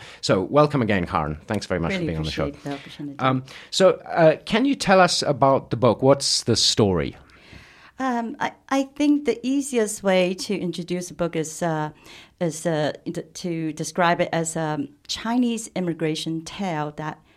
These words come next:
Speaker 2: takes place in Japan. Um, you know, there's been a lot of, uh, uh, literature in English that, uh,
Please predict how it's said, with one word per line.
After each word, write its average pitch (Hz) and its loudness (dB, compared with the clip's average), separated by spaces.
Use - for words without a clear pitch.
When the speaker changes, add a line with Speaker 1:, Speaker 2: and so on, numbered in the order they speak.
Speaker 2:
takes - -8
place 170 -6
in 156 -6
Japan. 143 -10
Um, 156 -4
you 165 -4
know, 156 -4
there's 160 -6
been 151 -2
a 151 -4
lot 151 -4
of, 151 -8
uh, 143 -10
uh, 165 -4
literature 160 -4
in 160 -2
English 165 0
that, 160 -8
uh, 151 -8